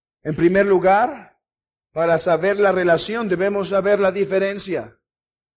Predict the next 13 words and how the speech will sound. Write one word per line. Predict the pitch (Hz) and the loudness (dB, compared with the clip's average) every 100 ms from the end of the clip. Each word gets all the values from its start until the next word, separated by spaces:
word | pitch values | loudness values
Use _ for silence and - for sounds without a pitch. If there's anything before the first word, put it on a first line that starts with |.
| _ _ _ _ _ _ _ | _ _ _ _ _ _ _
Son | - - 233 220 | -8 2 2 2
frutos | - 254 262 - 233 233 226 - _ _ _ _ | -4 -2 -2 2 4 2 -2 -12 _ _ _ _
o | 156 | -8
son | 151 220 233 | 0 2 2
resultados | 233 214 220 196 226 226 226 226 175 | -2 -2 -4 -4 2 4 4 2 0
distintos | 208 196 - 247 247 240 185 160 - - _ _ _ _ _ _ | -8 -8 -10 -14 -14 -2 0 0 -4 -18 _ _ _ _ _ _
de | 180 | 2
la | 196 180 | 4 4
gracia | 190 208 202 190 | 4 2 2 0
que | 180 | 0
recibimos | 175 175 180 185 190 170 160 | -2 -2 -4 -4 -4 -6 -8
en | 156 | -10
Cristo. | 160 156 - 120 101 | -6 -6 -6 -16 -20